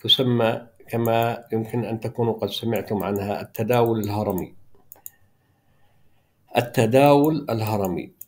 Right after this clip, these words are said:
ماذا نعني بالتداول الهرمي؟ نعني بالتداول الهرمي بالفعل التداول بشكل هرمي. كيف التداول بشكل هرمي على الذهب؟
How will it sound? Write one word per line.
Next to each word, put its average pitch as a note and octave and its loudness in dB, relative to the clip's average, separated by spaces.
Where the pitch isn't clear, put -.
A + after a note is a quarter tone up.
ماذا C3 6
نعني C3+ 4
بالتداول B2+ 2
الهرمي؟ C3+ 0
نعني C3 2
بالتداول B2+ -2
الهرمي C#3+ -2
بالفعل C3+ 0
التداول C#3 -2
بشكل A#2+ -4
هرمي. G2 -6
كيف C#3+ -4
التداول B2+ 2
بشكل G#2+ -6
هرمي B2 -2
على A#2 -4
الذهب؟ A2+ -4